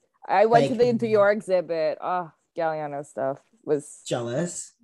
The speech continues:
Speaker 1: just so
Speaker 2: Jealous.
Speaker 1: good. Like, y-, ev-, Dior is such a specific look, and then Galliano came and
Speaker 2: Yeah.
Speaker 1: just, like, exploded it, like, set it
Speaker 2: Turned
Speaker 1: all
Speaker 2: it all
Speaker 1: on
Speaker 2: the way
Speaker 1: fire.
Speaker 2: up.
Speaker 1: <laughs>
Speaker 2: Yeah. I mean,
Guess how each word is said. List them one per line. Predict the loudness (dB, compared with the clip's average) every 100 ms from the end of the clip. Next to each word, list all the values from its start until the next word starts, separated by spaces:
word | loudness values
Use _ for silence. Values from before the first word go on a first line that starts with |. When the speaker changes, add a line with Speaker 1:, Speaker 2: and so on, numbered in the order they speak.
| _
Speaker 1:
just | -2 2 2
so | 6
Speaker 2:
Jealous. | 8 8
Speaker 1:
good. | 8 8 10 8 6 4
Like, | 6 6 2 _ -8 -4
y-, | -2 4
ev-, | 6 6
Dior | 4 6 8 10
is | 8
such | 6 6
a | 6
specific | 2 2 4 4 4 2
look, | 4 4 4 4
and | 4 6
then | 6 6
Galliano | 4 6 6 4 4 4
came | 2
and | 2 0
Speaker 2:
Yeah. | 0
Speaker 1:
just, | -2 -2
like, | -2 2 2 0
exploded | -6 -8 -8 2 4 6 4
it, | 0 -2 -4
like, | -4 -6 -4
set | -2 0
it |
Speaker 2:
Turned | 2 4
Speaker 1:
all | 4
Speaker 2:
it | 4
all | 4
Speaker 1:
on | 4
Speaker 2:
the |
way | 4 4 0
Speaker 1:
fire. | 0 -2 -4 -8 -6 2 4 4 2 -2
Speaker 2:
up. | -4 -10 -14
Speaker 1:
<laughs> | -10
Speaker 2:
Yeah. | -6 -4 -6 -8 -12 -18 _ _
I | 2
mean, | 6 8 8